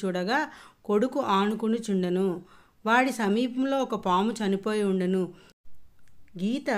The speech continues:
ముంగీస పాముని చంపి తన కొడుకును కాపాడిందని తెలుసుకుని తన తొందరపాటుకు బాధపడింది. విన్నారుగా కథను? ఇప్పుడు మీరు కూడా చదివి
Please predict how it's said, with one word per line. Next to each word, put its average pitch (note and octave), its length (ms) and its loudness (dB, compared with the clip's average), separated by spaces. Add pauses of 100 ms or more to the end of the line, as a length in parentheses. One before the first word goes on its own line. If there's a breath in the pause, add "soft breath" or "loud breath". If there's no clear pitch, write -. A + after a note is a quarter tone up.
(140)
ముంగీస G#3 500 -2
పాముని G#3+ 520 0
చంపి A3 540 -4 (380 loud breath)
తన A3 120 2
కొడుకును A3 440 0
కాపాడిందని G#3+ 840 0
తెలుసుకుని G#3+ 680 -4 (400 loud breath)
తన A3 140 2
తొందరపాటుకు A3 1080 0 (280)
బాధపడింది. F#3 1000 -2 (640 soft breath)
విన్నారుగా A3 640 2 (540)
కథను? G#3+ 480 0 (680)
ఇప్పుడు B3+ 240 -2
మీరు A#3+ 260 2
కూడా B3 220 4
చదివి A#3 680 2